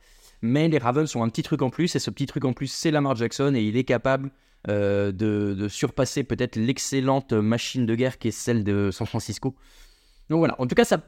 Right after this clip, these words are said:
ça ferait probablement une belle affiche, euh, parce que oui, euh, c'est deux très bonnes défenses, mais c'est surtout, euh, deux très bonnes attaques, et on, on, on verrait peut-être, euh, un peu plus de jeu qu'on a eu l'habitude de le voir, euh,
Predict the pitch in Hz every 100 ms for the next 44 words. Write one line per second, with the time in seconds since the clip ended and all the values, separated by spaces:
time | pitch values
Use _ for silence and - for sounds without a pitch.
0 | _ - 147 165 - 226 220 202 190 151
1 | 147 147 139 175 202 175 - - 220 -
2 | - - 127 127 127 123 120 120 117 113
3 | 110 - 135 131 135 175 151 104 101 110
4 | 120 127 110 143 143 139 139 151 147 -
5 | 104 101 110 110 135 127 104 - _ _
6 | _ 139 160 151 139 131 135 165 180 127
7 | 117 113 110 113 110 - 113 113 123 135
8 | 127 139 - 123 110 110 110 - _ 110
9 | 123 156 139 151 139 170 165 165 127 131
10 | 135 131 - 131 139 131 156 147 113 113
11 | 110 110